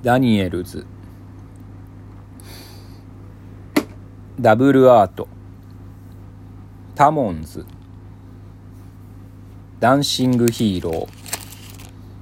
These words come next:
ダンビラムーチョ。タンポポメダル。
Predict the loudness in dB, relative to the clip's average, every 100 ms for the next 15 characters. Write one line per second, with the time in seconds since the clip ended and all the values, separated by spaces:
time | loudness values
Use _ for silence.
0 | -20 -20 -4 0 0 0 -2 2 2 2
1 | -2 -6 -10 -12 -12 -20 -20 -20 -20 -20
2 | -20 -20 -20 -20 -20 -20 -20 -20 -18 -18
3 | -18 -20 -20 -20 -20 -20 -20 -20 -20 -20
4 | -20 -20 -20 -10 -6 -4 -4 -4 0 0
5 | 4 2 2